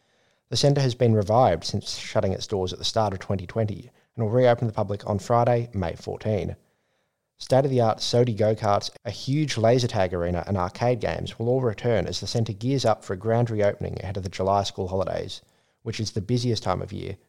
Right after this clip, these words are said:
for indoor entertainment centres. The twelve metre high rock climbing wall and mini golf won't reopen on Friday, with the wall needing safety accreditation before it can be put back into use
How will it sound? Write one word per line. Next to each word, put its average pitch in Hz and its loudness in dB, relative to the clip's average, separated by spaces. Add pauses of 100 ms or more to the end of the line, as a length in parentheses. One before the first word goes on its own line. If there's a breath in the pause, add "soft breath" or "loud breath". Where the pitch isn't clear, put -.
for - -6
indoor 92 -6
entertainment 95 -4
centres. 90 -10 (540)
The 120 -12
twelve 139 4
metre 117 4
high 107 4
rock 104 2
climbing 120 2
wall 117 0
and 92 -2
mini 107 2
golf 98 0
won't 104 0
reopen 90 0
on 98 -4
Friday, 92 -4 (220 soft breath)
with 104 -12
the 101 -4
wall 110 2
needing 104 0
safety 120 0
accreditation 98 -4
before 98 -4
it 95 -6
can - -12
be 104 -10
put - -16
back - -8
into 104 -10
use 147 -4